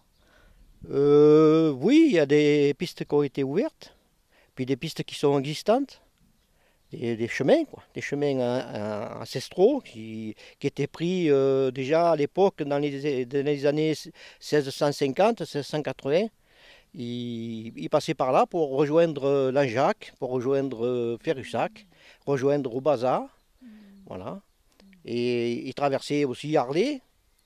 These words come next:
Speaker 1: pour prendre le chemin du Facteur. On peut aller jusqu'au sommet par un chemin.
Speaker 2: D'accord.
Speaker 1: Voilà. À, à l'op-, euh, derrière le, <clears throat> derrière la Pénide, côté Aubaza, il y a même l'ancien chemin communal qui passe, qui s'arrêtait au milieu des, des prés,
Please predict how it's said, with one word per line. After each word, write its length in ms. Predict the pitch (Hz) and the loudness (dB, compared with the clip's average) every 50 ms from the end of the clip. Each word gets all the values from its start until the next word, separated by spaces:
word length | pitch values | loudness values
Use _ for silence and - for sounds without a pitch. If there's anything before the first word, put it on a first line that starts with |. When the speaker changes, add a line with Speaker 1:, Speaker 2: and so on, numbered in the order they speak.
| _ _ _ - | _ _ _ -14
Speaker 1:
pour 120 | - 131 - | -14 -12 -8
prendre 320 | - 170 190 214 214 196 | -2 0 0 2 2 0
le 180 | 165 165 156 151 | 0 0 -2 -2
chemin 260 | - - 147 165 202 | -4 -4 -2 -2 -2
du 80 | 202 190 | -2 -2
Facteur. 360 | - 240 - - 170 165 190 - _ _ _ _ _ _ _ - | -6 -10 -10 -8 -8 -8 -8 -8 _ _ _ _ _ _ _ -18
On 140 | 165 175 175 | -16 -10 -4
peut 120 | - 202 | 0 0
aller 180 | 190 180 196 196 | 4 4 4 2
jusqu'au 280 | - 277 233 - 233 202 | 2 0 -2 -2 -4 0
sommet 400 | - 196 170 160 185 247 339 - - _ - | 2 2 4 4 4 4 2 0 -8 _ -4
par 120 | 214 214 247 | 0 2 2
un 60 | 240 | 2
chemin. 300 | 233 - 226 208 180 170 190 _ _ _ _ _ _ _ _ _ | 2 2 2 2 2 0 0 _ _ _ _ _ _ _ _ _
Speaker 2:
D'accord. 340 | _ _ _ _ _ _ _ _ - | _ _ _ _ _ _ _ _ -12
Speaker 1:
Voilà. 340 | - 160 185 147 135 151 175 _ _ - - - - | -8 -6 -2 -2 -2 -2 -4 _ _ -20 -20 -12 -2
À, 600 | - 147 160 165 160 160 165 165 160 160 160 - - - - - | 2 4 6 8 8 8 8 8 6 6 4 2 -4 -12 -6 2
à 100 | - 170 | 2 2
l'op-, 200 | 175 160 - - - | 2 2 -4 -2 0
euh, 220 | 156 147 131 127 | 0 2 0 0
derrière 380 | 127 165 208 202 208 208 202 196 | 2 4 4 6 6 6 6 6
le, 720 | 190 180 175 170 165 160 151 156 170 160 143 147 147 - - _ _ - | 6 6 6 6 4 2 0 0 -2 -4 -6 -8 -10 -12 -16 _ _ -4
<clears throat> 300 | 165 196 220 185 151 123 | -2 0 0 0 -2 -2
derrière 260 | 151 156 180 175 175 | 0 2 4 4 4
la 80 | 160 | 2
Pénide, 340 | 151 - 147 160 226 262 247 | 2 -2 -4 -2 -2 -4 -2
côté 340 | - - 156 - 165 160 156 | -2 -4 -4 -2 -2 -2 -2
Aubaza, 480 | 147 139 135 139 127 120 170 196 269 311 _ _ _ - - - - _ - | -2 0 -2 -2 0 0 0 0 0 -4 _ _ _ -20 -20 -20 -20 _ -4
il 60 | 123 | -4
y 20 | |
a 40 | 139 | 0
même 200 | 139 156 170 175 180 | 2 2 4 4 4
l'ancien 340 | 170 165 160 - - 175 165 | 4 4 2 2 0 -2 -2
chemin 280 | - - 156 160 160 | -2 -2 -2 -2 -2
communal 400 | 147 - 151 151 151 151 151 143 | -2 -2 -4 -4 -2 -2 -2 -2
qui 120 | - - 131 | -4 -6 -4
passe, 340 | - 185 254 254 - - - - - - - - - _ - - | 0 0 0 0 -4 -12 -20 -20 -20 -20 -20 -20 -20 _ -20 -18
qui 120 | - 135 | -12 -6
s'arrêtait 400 | - - 151 147 151 143 - 185 220 | -2 -2 0 0 0 -2 0 0 0
au 60 | 240 | 2
milieu 200 | 233 208 196 180 | 2 0 0 0
des, 300 | 156 170 160 151 147 139 | 2 2 2 2 0 0
des 120 | 139 147 | -2 -4
prés, 300 | - - 165 214 339 311 | -2 0 0 0 0 0